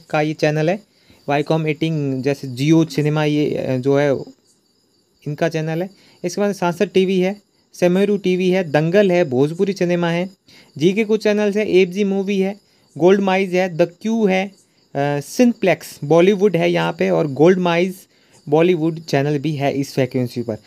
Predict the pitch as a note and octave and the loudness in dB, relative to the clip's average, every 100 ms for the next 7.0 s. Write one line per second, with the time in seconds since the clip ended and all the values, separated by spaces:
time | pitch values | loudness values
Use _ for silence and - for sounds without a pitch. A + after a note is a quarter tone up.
0 | - _ F3+ G3 B3 A#3 A3+ A#3 A3+ A3 | -20 _ 0 4 2 2 0 0 0 0
1 | F#3+ G3 G3 F#3+ F3 F3 E3 E3+ F3+ F#3 | 0 0 0 0 -2 0 2 2 2 2
2 | F3+ - D3+ D3+ F3 - G3+ G3 G3+ G#3 | 2 0 0 0 -2 0 0 0 -2 -2
3 | F3+ D#3 F3+ G#3 G3+ G3+ G#3 G3+ A#3+ _ | 0 0 4 2 2 0 2 0 -2 _
4 | _ _ _ _ - C3 C3+ C3 G#3+ - | _ _ _ _ -4 0 2 2 0 2
5 | B3 - G#3+ G#3 G#3 G#3 G#3+ G3+ G3+ F3+ | 0 2 -2 2 0 4 2 2 2 0
6 | F3 G3 G3 F#3+ F#3+ G3 F3+ F#3+ F#3+ A3+ | 2 0 0 -2 0 0 2 2 4 2